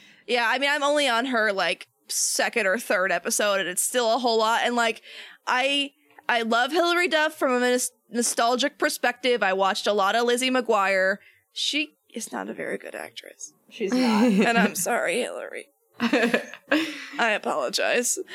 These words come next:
Speaker 1: But it's like, it's like,
Speaker 2: <laughs>
Speaker 1: it's, like, very stark next to the rest of the cast. Like, I don't think anyone in the cast is necessarily a bad actor. I think they have bad material to work with.
Speaker 2: Yeah, they
Speaker 3: Yeah.
Speaker 2: have bad, they have very bad lines, and also the, the, like,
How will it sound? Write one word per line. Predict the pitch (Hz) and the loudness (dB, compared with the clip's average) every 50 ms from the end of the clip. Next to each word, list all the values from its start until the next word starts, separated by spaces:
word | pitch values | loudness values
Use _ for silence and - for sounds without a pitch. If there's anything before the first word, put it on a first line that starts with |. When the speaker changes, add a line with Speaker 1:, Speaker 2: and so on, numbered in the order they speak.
| - - | -6 0
Speaker 1:
But | 247 277 | 2 2
it's | - - | 4 4
like, | 330 - - | 4 4 4
it's | 320 - 302 | 4 6 6
like, | 302 285 254 240 311 320 - - 294 277 277 - 294 277 - - | 4 4 4 4 2 2 2 2 -2 -2 0 -2 -4 -4 -4 -2
Speaker 2:
<laughs> | - | 0
Speaker 1:
it's, | - - | 2 4
like, | 359 330 320 | 4 4 4
very | 285 269 240 294 302 320 330 311 294 | 4 4 4 4 4 4 4 2 2
stark | - - - - 269 233 226 240 262 254 - | 2 0 2 2 2 4 4 2 2 0 0
next | 247 262 254 - | 0 0 0 0
to | - | 0
the | 226 226 | 0 2
rest | 220 233 277 | 2 2 0
of | 277 339 | -2 -4
the | 339 403 | -2 0
cast. | 403 - - | 0 0 0
Like, | 381 330 - _ _ _ _ - | -4 -6 -6 _ _ _ _ -2
I | 370 | 0
don't | 427 440 427 - | 0 0 -2 -2
think | 320 - - | -2 -2 0
anyone | 254 254 262 262 254 247 247 | 0 0 2 2 2 2 2
in | 226 | 0
the | 214 | -2
cast | - - 254 220 208 - 240 | -2 0 0 0 0 0 -2
is | 233 220 | -2 -2
necessarily | 247 240 - - 233 220 220 196 | -2 0 0 0 0 2 2 0
a | 196 | 0
bad | 185 185 180 170 - - | 2 0 0 0 2 0
actor. | - - - - 190 165 165 | 0 -2 -2 -2 -2 0 0
I | 214 240 | 0 0
think | 254 285 277 - | 0 -2 0 0
they | 269 294 | 0 2
have | 370 320 262 202 | 2 0 0 2
bad | 262 247 233 196 | 2 0 0 0
material | 214 226 - 269 - 185 180 160 196 | 0 -2 0 0 0 2 0 0 0
to | - - | -2 -2
work | 131 - - - | -2 -2 -4 -4
with. | - - - - - - - - | -2 -2 -2 -2 -4 -8 -6 -2
Speaker 2:
Yeah, | 247 262 240 220 220 226 | 0 2 2 2 2 2
they | 220 262 262 | 4 4 4
Speaker 3:
Yeah. | - 294 294 269 247 | 4 4 4 2 2
Speaker 2:
have | 214 214 | 0 2
bad, | 240 247 302 294 311 294 262 233 214 202 | 4 4 4 4 2 2 -2 -2 0 2
they | 240 240 | 4 4
have | 247 247 233 220 240 208 - - | 4 4 2 0 -2 -6 -6 -4
very | - 240 247 269 294 233 | 0 2 2 2 2 4
bad | 226 240 233 214 | 2 2 2 2
lines, | 202 202 202 208 262 - | 2 2 2 2 2 2
and | - 220 226 233 247 233 | 2 2 2 2 2 2
also | 202 214 220 220 - 233 226 220 214 214 214 - - - - - - - _ - | 2 2 2 0 2 2 2 2 2 0 -2 -4 -12 -20 -20 -20 -20 -20 _ -2
the, | 233 233 233 226 226 220 208 196 - - 175 | 0 2 2 2 2 2 2 0 0 -2 0
the, | 226 226 220 | 0 2 4
like, | 214 220 214 202 196 190 - - - - | 4 4 2 2 2 0 -4 -8 -12 -14